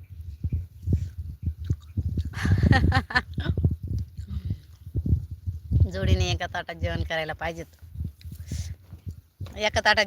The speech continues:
जेवण नाही करू म्हणतात, असं मी ऐकलंय. बाळूमामाच्या नावाने चांगले नमस्कार. मनीषा ताई, चपाती आणि वरण. आम्ही रात्रीच खाल्लं वरण चपाती.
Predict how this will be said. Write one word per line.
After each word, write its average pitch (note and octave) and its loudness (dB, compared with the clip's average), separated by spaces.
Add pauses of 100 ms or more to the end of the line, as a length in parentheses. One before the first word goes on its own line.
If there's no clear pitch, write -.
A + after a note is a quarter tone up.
जेवण G#3 4
नाही G3 2
करू F#3+ -4
म्हणतात, G3 -4 (600)
असं F3 -6
मी F3+ 0
ऐकलंय. E3 4
बाळूमामाच्या A#3 4
नावाने A3+ 4
चांगले A3+ 4
नमस्कार. A3+ 2
मनीषा B3 0
ताई, G3+ 2 (1700)
चपाती F3 -6
आणि E3+ -4
वरण. F3 -2
आम्ही A3 0
रात्रीच G3+ 2
खाल्लं F#3+ 2
वरण D#3+ -6
चपाती. - -8